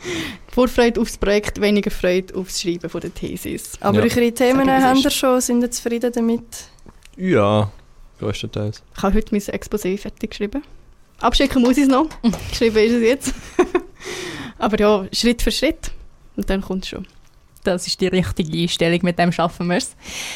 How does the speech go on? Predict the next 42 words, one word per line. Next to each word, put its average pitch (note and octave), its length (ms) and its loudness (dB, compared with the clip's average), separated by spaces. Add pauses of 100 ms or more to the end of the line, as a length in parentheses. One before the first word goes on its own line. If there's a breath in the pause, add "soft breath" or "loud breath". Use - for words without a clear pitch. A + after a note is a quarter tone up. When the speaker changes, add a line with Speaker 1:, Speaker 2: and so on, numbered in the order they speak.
(120 loud breath)
Speaker 4:
Ja, A3+ 360 6
wie A#3 340 2
vorher A#3+ 360 4
gesagt, A#3+ 400 0
ihr A3+ 80 2
gehört, E4 560 2
ob G#3+ 180 4
ihr A3 60 2
es - 180 -4
glaubt G#3 500 0
oder G3 180 -2
nicht, G3 240 2
zu A3 100 0
den F#3+ 140 0
treuesten A3+ 640 0
Radio G#3 360 2
Galanda G#3 600 4 (260 loud breath)
Hörerinnen D#4 720 4
und A#3 260 4
Hörer. C4+ 520 6 (680 loud breath)
Habt A3+ 240 4
ihr F4 100 4
noch F4+ 180 2
heute F4+ 180 4
neues F4+ 240 2
Leben? F#3+ 340 2 (800 soft breath)
Speaker 3:
Hey, A#2 300 4
äh, A2+ 320 6 (100)
<laughs> - 80 -2
habe A#2+ 180 2
ich A2+ 60 0
vorher B2 220 2
schon D#3 140 0
nicht E3 160 0
gehabt, F#3 320 -2 (280)
abgesehen - 360 -2
von D#3 80 -2
Radio D#3+ 240 4
Galanda - 320 4
Speaker 1:
<laughs> - 20 0
Speaker 3:
jetzt. F3+ 160 2 (220)
Speaker 1:
Ja. - 80 -2